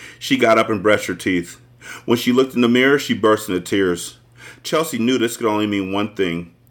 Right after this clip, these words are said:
She was pregnant, and she had no clue who the father could be. Chelsea grabbed her purse and went to the front desk to use the phone.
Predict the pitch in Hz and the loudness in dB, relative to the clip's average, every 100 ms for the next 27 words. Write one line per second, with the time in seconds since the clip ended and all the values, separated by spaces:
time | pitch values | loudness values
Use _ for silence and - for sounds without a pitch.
0 | _ - 175 113 - 120 98 90 78 - | _ -4 0 0 0 2 2 0 -8 -8
1 | 107 113 160 120 104 113 117 143 120 110 | -4 0 2 2 2 2 2 0 2 2
2 | 92 101 101 90 85 80 85 82 - _ | 0 0 0 -2 -6 -4 -4 -4 -14 _
3 | _ _ _ _ - - - - 156 160 | _ _ _ _ -20 -20 -14 0 0 2
4 | 110 113 113 107 - 117 - 104 110 110 | 2 2 2 0 2 2 2 0 0 0
5 | 101 - 107 98 92 101 98 104 101 90 | -4 0 0 0 0 -2 -2 -4 -4 -4
6 | - 95 87 87 | -2 0 -2 -6